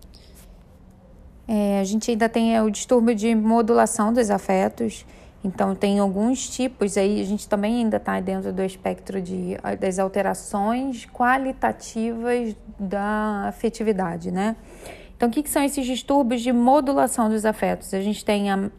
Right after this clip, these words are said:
labilidade, que seria uma instabilidade afetiva. É uma dificuldade no controle do afeto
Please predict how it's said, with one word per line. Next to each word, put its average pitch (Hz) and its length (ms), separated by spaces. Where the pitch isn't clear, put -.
labilidade, 226 1120
que - 100
seria 226 320
uma 247 220
instabilidade 247 800
afetiva. 185 640
É 202 80
uma 220 140
dificuldade 247 720
no 247 100
controle 226 460
do 220 80
afeto 220 680